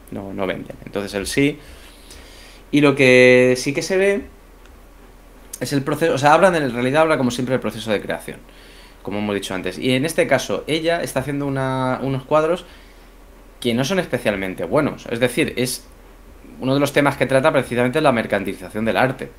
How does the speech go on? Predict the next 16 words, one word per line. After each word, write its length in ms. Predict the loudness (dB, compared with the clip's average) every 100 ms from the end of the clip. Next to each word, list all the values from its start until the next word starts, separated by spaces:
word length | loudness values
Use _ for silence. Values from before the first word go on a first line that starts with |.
| -20 -20 -18 -6
de 180 | -6
cómo 240 | -2 2 4
algo 160 | 4
que 60 | 2
está 120 | -6
hecho 140 | -6 -4
en 100 | -4
pintura, 720 | -4 -4 0 4 4 6 4
como 240 | 0 -6
que 120 | -10
con 140 | -12 -12
este 220 | -8 -6
proceso 400 | -4 -4 -4 -4
que 60 | -4
tiene 840 | -4 -2 -4 -4 -4 -6 -6 -10 -14 -20 -20 -20 -16
de, 200 | -16